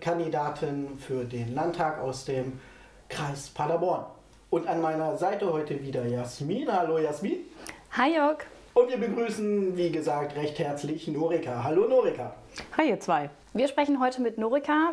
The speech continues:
Speaker 2: weil bald, nämlich am fünfzehnten Mai, die Landtagswahlen sind und wir euch deshalb die Gelegenheit geben wollen, unsere Kandidierenden näher kennenzulernen.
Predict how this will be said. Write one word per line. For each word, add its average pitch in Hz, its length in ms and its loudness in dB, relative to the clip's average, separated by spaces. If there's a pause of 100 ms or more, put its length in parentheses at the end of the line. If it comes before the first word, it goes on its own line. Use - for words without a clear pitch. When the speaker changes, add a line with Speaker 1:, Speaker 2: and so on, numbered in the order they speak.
Speaker 2:
weil 214 260 6
bald, 208 560 2
nämlich 226 200 -2
am 214 80 -2
fünfzehnten 269 640 0
Mai, 214 180 4
die 208 240 -2
Landtagswahlen 190 880 2
sind 262 320 -2 (400)
und 277 180 4
wir 285 120 4
euch 247 120 0
deshalb 247 300 -2
die 226 80 -2
Gelegenheit 254 560 2
geben 240 340 -2
wollen, 214 440 2 (360)
unsere 247 340 0
Kandidierenden 208 1000 0 (240)
näher 196 300 2
kennenzulernen. - 640 -2